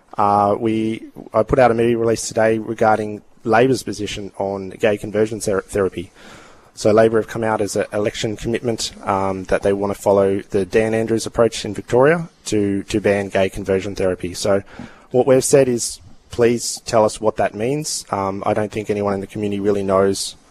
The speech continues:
what they mean by that. So we're seeking clarification on that. Um, yeah, so there's some of the issues. Um, I, I mentioned before, scripture in schools.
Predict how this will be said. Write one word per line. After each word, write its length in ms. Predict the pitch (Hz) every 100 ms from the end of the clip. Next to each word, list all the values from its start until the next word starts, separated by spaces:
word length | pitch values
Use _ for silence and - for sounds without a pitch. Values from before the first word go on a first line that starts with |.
| - - -
what 160 | 104
they 140 | - 92
mean 300 | 98 98 104
by 160 | 95
that. 240 | 90 92 -
So 300 | - 98 95 - - -
we're 120 | - 131
seeking 300 | 123 107 110
clarification 760 | 120 107 - - 110 107 113
on 100 | 107
that. 220 | 120 120 - _ _ _ _ -
Um, 440 | 98 98 95 92 - _ - - 302
yeah, 300 | 160 113 95
so 140 | -
there's 200 | 143 156
some 120 | 143
of 80 | 117
the 100 | 107
issues. 540 | 110 - 110 107 - -
Um, 320 | 101 101 101 120
I, 100 | 113 113
I 20 |
mentioned 420 | 113 127 127 117
before, 280 | - - 110
scripture 380 | - - 131 -
in 80 | 101
schools. 500 | - 117 113 110